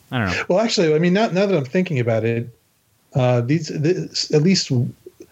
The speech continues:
Speaker 2: one of them, the new conversation with the Emperor, that,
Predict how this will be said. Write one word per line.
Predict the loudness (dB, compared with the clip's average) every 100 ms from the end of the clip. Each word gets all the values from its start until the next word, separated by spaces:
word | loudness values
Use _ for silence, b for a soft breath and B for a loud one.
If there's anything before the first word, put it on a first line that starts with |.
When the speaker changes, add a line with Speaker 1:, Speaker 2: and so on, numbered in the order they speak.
| b b b -2
Speaker 2:
one | 0 2
of | 2
them, | 2 2
the | 2
new | 2
conversation | 2 0 0 0 0 0 -2
with | 0
the | 2
Emperor, | 2 2 0
that, | 2 0